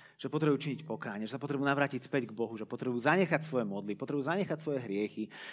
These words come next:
a potrebujú sa celým srdcom, celým životom navrátiť späť ku Hospodinovi.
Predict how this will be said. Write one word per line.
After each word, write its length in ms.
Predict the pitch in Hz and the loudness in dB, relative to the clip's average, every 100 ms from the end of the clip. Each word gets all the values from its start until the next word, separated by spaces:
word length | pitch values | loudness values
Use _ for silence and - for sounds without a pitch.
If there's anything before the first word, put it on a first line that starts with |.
| - | -12
a 80 | - | -8
potrebujú 240 | 123 127 131 | -4 -2 -2
sa 80 | |
celým 320 | - 160 156 156 | -2 0 0 0
srdcom, 400 | 156 156 127 - | -2 -2 -4 -2
celým 260 | 151 139 | -2 -2
životom 540 | 120 151 147 131 113 - - - 131 | 4 6 6 4 -2 -4 -12 -8 4
navrátiť 480 | 143 143 127 123 - | 6 6 4 2 -6
späť 340 | - 127 127 | 0 0 0
ku 80 | 113 | -6
Hospodinovi. 720 | 120 - - 107 101 90 | -6 -6 -8 -8 -8 -8